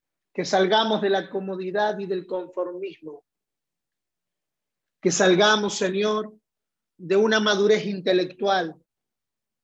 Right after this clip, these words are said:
y de un conocimiento meramente de palabra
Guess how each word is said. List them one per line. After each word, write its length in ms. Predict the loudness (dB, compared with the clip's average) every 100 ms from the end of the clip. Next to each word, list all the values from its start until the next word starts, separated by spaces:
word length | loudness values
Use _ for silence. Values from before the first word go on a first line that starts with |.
| _ -14
y 80 | -6
de 100 | -4
un 140 | -4
conocimiento 1300 | -4 -4 -6 -8 -6 -6 -4 -4 0 0 0 -4 -20 _ _ _ -8
meramente 1040 | -2 0 0 0 -2 -4 -4 -4 -4 -12 _ _ _ _ _ _ -10
de 200 | -6 -2
palabra 680 | 0 2 2 0 -4 -10